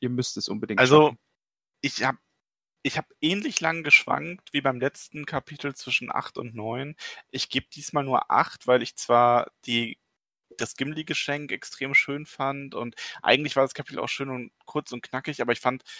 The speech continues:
Speaker 2: Galadriels Spiegel letztes Mal noch einen Ticken eindrucksvoller
Speaker 1: Ja, okay,
Speaker 2: und
Speaker 1: ja.
Speaker 2: wichtiger. Deswegen hat der neun bekommen und das jetzt acht.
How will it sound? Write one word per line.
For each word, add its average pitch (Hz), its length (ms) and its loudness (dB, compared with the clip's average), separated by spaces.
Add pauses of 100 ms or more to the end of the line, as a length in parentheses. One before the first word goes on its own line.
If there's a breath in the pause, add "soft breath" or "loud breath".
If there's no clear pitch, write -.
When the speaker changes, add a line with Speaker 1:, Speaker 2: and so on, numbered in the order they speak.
(160 loud breath)
Speaker 2:
Galadriels 120 480 6
Spiegel 135 320 -6
letztes - 300 -2
Mal 120 80 0
noch 113 120 -6
einen 113 120 -14
Ticken - 300 -8
eindrucksvoller 165 960 -6 (340)
Speaker 1:
Ja, 120 200 -8
okay, 120 140 -8
Speaker 2:
und 127 80 -2
Speaker 1:
ja. 123 140 -2
Speaker 2:
wichtiger. 139 640 -2
Deswegen 127 320 -6
hat 131 160 -6
der 123 100 4
neun 123 280 -4
bekommen 143 340 -8
und 123 80 -14
das - 140 -10
jetzt - 180 -8
acht. - 420 -4